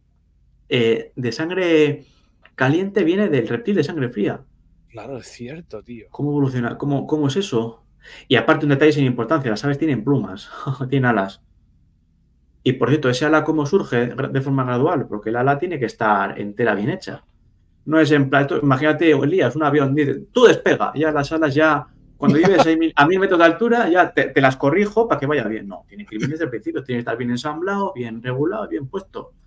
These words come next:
Speaker 2: Claro.
Speaker 1: Y luego las enormes diferencias que hay entre tipos de animales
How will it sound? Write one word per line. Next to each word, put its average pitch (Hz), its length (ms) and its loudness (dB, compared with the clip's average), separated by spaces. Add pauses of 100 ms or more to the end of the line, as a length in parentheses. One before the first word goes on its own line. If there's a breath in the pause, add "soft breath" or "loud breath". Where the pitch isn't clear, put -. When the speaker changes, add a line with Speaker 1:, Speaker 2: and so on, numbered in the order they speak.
(320)
Speaker 2:
Claro. 87 240 -20 (640)
Speaker 1:
Y 117 80 -8
luego 135 200 0
las 139 120 0
enormes 139 260 -2
diferencias 135 460 -4
que 139 100 -6
hay 151 40 -2
entre 151 220 -2
tipos 143 320 -6
de - 80 -4
animales 120 580 -6